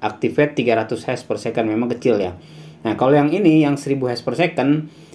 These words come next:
ini masih gratis juga, tapi, eh, itu ada iklannya. Ya, kalau yang ini nggak ada iklannya. Ya, ini tiap tiga jam kita klik. Nah, ini pilih, tinggal kita klik activate tiga ratus hash.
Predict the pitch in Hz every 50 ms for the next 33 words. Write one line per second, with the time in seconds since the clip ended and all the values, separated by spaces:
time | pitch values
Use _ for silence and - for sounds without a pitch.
0 | - - 135 139 185 185 165 151 151 127 143 135 135 - 127 - 120 113 107 123
1 | 135 160 - 160 - 131 131 - 165 175 180 175 175 165 156 - - - - -
2 | - - - 123 127 135 131 127 151 160 147 135 127 123 - 131 123 127 127 120
3 | 113 104 101 - - - - _ - - - - - - - - - - - -
4 | - - - - - 110 107 107 110 117 120 131 135 131 135 143 151 151 135 117
5 | 107 110 110 107 - 107 113 113 113 107 104 98 90 95 - - - - - -
6 | - - 104 107 120 120 104 110 131 131 - 131 120 113 - - 123 113 110 107
7 | 104 123 127 143 147 - 113 - 107 - - 113 131 151 180 190 - - - _
8 | - 101 92 90 92 101 110 110 110 110 107 117 127 131 127 110 110 104 101 101
9 | - - - 101 - 104 104 101 - - - 90 - - 104 101 - 104 104 -
10 | - - - 110 104 110 104 104 101 - 101 - - - 123 151 185 180 - -